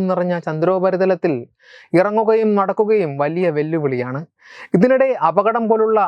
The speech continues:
അടിയന്തര സാഹചര്യം സംഭവിച്ചാലോ? ചന്ദ്രനിൽ ഏതെങ്കിലും ഒരു സഞ്ചാരിക്ക് അടിയന്തര സാഹചര്യം ഉണ്ടായാൽ സുരക്ഷ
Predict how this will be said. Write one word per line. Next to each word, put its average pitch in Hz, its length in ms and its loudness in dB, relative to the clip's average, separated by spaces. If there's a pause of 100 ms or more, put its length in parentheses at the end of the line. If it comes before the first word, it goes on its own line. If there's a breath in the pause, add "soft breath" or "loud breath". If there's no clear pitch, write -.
(100)
അടിയന്തര 190 380 -2 (100)
സാഹചര്യം 170 500 -2
സംഭവിച്ചാലോ? 135 580 -4 (680 loud breath)
ചന്ദ്രനിൽ 214 460 2 (200)
ഏതെങ്കിലും 208 540 2
ഒരു 208 140 0
സഞ്ചാരിക്ക് 180 560 -2 (220)
അടിയന്തര 170 360 0 (100)
സാഹചര്യം 180 520 -2
ഉണ്ടായാൽ 175 400 -2 (140)
സുരക്ഷ 151 280 -2